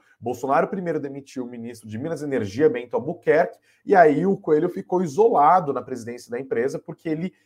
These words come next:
inclusive, era ali, né, tinha no Bento Albuquerque o seu fiador. O presidente Jair Bolsonaro entregou mais poder ao ministro Paulo Guedes, que estava combalido, né,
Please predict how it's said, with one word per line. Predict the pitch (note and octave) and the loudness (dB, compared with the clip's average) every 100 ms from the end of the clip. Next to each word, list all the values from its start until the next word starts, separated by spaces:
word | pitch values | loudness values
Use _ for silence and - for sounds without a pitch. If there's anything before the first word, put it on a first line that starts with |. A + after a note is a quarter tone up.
| _ | _
inclusive, | - D#3 D3+ A#2+ C3+ F3 | -20 -8 -6 -2 -2 2
era | C#3+ C3+ D#3+ | 2 4 4
ali, | C3+ A2 B2 D#3+ C#3+ | 2 0 -4 -4 -6
né, | G#2 A2 | -6 -8
tinha | A2+ D3+ D#3+ | -10 -10 -8
no | C#3 B2 D#3+ G3+ | -8 -2 2 2
Bento | C#3 C#3+ C#3+ | 2 -4 -6
Albuquerque | A2 G2 B2 A#2+ - | -10 -8 -6 -6 -8
o | - | -12
seu | C3+ - | -10 -8
fiador. | G3+ E3+ A2+ C#3 D#3+ - _ _ | -6 -6 0 0 0 -6 _ _
O | - E3+ | -2 -2
presidente | E3+ C#3+ C#3 | 0 -2 0
Jair | C#3 C3 | -2 0
Bolsonaro | C3 C#3 C#3 B2 A#2+ B2+ | -4 -2 0 2 0 -2
entregou | F3 - D#3 C#3 A#2 C3 A#2+ | -6 -2 0 0 4 2 4
mais | C#3 D#3+ - | 0 0 -6
poder | - D3 G#2+ A#2 A2+ - | -8 -8 -6 -4 -4 -4
ao | B2 C3 | -4 -6
ministro | C3 A#2 A#2 A2+ | -8 -12 -16 -12
Paulo | - G#2 G2+ | -6 -6 -4
Guedes, | B2 D3+ - | -2 -2 -6
que | G3 | -10
estava | - D#3 | -6 -4
combalido, | - D3 D3+ C3 G#2+ F#2+ C3 F#3 B2+ | -6 -12 -4 -2 0 -4 -8 -10 -8
né, | A#2 | -4